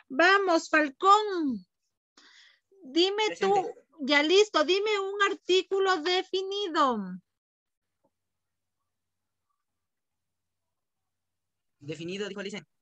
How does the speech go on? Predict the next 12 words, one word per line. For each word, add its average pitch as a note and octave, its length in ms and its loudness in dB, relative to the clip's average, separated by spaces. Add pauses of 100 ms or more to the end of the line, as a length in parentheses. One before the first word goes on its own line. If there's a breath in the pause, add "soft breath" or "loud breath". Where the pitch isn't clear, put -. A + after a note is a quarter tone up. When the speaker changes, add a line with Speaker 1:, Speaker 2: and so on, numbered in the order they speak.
(140)
Speaker 1:
Sí, D4+ 220 2
un F4 260 4
artículo F4+ 540 2
definido. D4+ 680 -2
Speaker 2:
El, D3 120 -4
la, C#3 100 -8
los. C#3 320 -12 (500)
Speaker 1:
Uno, C#4 440 2
uno, D#4 280 0
quédate F4 320 2
con E4+ 220 -2
uno. C4 400 -4